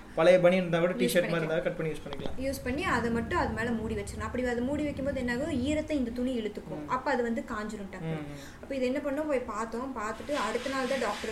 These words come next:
Speaker 2: வந்து வர சொன்னாங்க.
Speaker 1: ம்.
Speaker 2: அன்னைக்கு நைட்டே ஃபுல்லா தேடி பார்த்தோம். மணி எட்டாயிடுச்சு, எல்லா வெட்
Speaker 1: ம்.
Speaker 2: ஷாப்ஸ், கிளினிக் எல்லாம் க்ளோஸ் பண்ணிட்டாங்க.
Speaker 1: ம்.
Speaker 2: ஜி எச், டவுன் ஹால் ஜி எச் தூக்கிட்டு போனோம் காலையில.
Speaker 1: ம்.
Speaker 2: தூக்கிட்டு போய், "சைன் வாங்கிட்டாங்க, இது பொழைக்காதுமா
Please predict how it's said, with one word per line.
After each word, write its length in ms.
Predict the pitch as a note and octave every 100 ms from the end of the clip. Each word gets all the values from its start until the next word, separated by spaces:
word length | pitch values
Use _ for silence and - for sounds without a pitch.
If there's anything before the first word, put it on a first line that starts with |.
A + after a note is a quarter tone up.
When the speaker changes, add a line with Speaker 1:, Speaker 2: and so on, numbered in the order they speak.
| G#3+
Speaker 2:
வந்து 220 | G#3 A3
வர 140 | G#3+
சொன்னாங்க. 420 | G3 - G3+ F#3 F3+
Speaker 1:
ம். 60 |
Speaker 2:
அன்னைக்கு 280 | E3+ G3+ G3+
நைட்டே 280 | G3+ A3+ A#3
ஃபுல்லா 380 | C#4+ B3 B3+ C#4+
தேடி 140 | C4 A#3
பார்த்தோம். 280 | A#3+ D#4+
மணி 280 | B3 B3+ C#4+
எட்டாயிடுச்சு, 480 | B3 C#4 C4+ C4 D#4+
எல்லா 300 | B3 B3+ D4
வெட் 160 | C4+ F#3
Speaker 1:
ம். 120 | C#4+
Speaker 2:
ஷாப்ஸ், 300 | C4+ - D4 C4+ - B3 A#3+
கிளினிக் 220 | C#4 C#4+
எல்லாம் 200 | C4+ C4+
க்ளோஸ் 300 | B3+ A3+ -
பண்ணிட்டாங்க. 280 | G3 F3+ -
Speaker 1:
ம். 280 | - - - - G#3+
Speaker 2:
ஜி 100 | D4
எச், 180 | C4
டவுன் 180 | B3+ B3
ஹால் 120 | C#4+
ஜி 100 | C4
எச் 160 | A#3+ A#3 C#4+
தூக்கிட்டு 300 | B3+ A#3 A#3
போனோம் 200 | G#3+ G3
காலையில. 360 | G3+ G#3 G3+
Speaker 1:
ம். 480 | - - E3+ E3 D#3+
Speaker 2:
தூக்கிட்டு 240 | C4+ C4+ -
போய், 160 | A#3+ E4+
"சைன் 480 | - C#4 E4+ F4
வாங்கிட்டாங்க, 360 | D4+ C4 A#3+ G3+
இது 120 | G3 -
பொழைக்காதுமா 680 | A3+ C#4 D#4+ C#4+ A#3 A3+